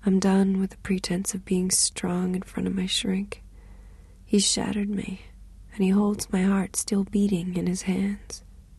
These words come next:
"I did that because I had to."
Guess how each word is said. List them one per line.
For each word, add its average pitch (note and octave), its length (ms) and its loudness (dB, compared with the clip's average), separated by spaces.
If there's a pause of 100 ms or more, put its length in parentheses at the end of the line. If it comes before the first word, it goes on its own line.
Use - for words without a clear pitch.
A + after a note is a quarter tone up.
(600)
"I E3 140 4
did F3+ 280 2
that F3 300 4 (300)
because F3 340 0
I F#3+ 120 2
had F3 320 2
to." D#3 320 0